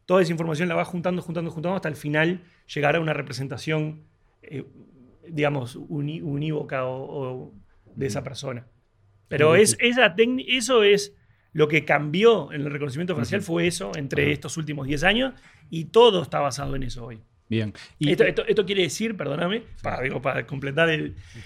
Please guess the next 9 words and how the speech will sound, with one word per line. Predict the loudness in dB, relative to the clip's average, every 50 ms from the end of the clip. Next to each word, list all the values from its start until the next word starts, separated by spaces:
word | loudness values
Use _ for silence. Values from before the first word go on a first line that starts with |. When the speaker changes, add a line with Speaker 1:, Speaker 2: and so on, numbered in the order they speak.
| -18 -8 2 4
Speaker 1:
esto | 6 6 6
quiere | 6 6 2
decir | 2 0 -2 -4 -2
que | -4 -4
todos | -2 4 6 10 10 10 10 8 4 0 -8 -12 -12 -12 -8
necesitan | -6 -4 -2 -2 -2 -2 -2 0 0 0 0 2
datos | 2 0 0 0 -8 -18 -18 -20 -18 _
para | -8 -6 -6
entrenarse. | -6 -6 -8 -8 -8 -8 -8 -10 -12